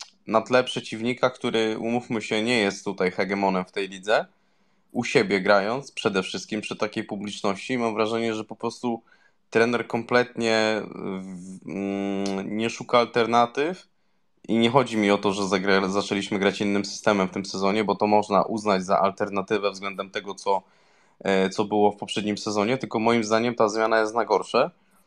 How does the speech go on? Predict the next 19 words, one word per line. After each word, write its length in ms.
e, 160
ale 240
chodzi 260
mi 160
o 60
aktualne 460
wydarzenia. 540
Czy, 200
czy, 260
czy 200
właśnie 520
zbliża 400
się 160
mecz 180
z 100
Legią, 480
który 340
prawdopodobnie 1000
dziewięćdziesiąt 560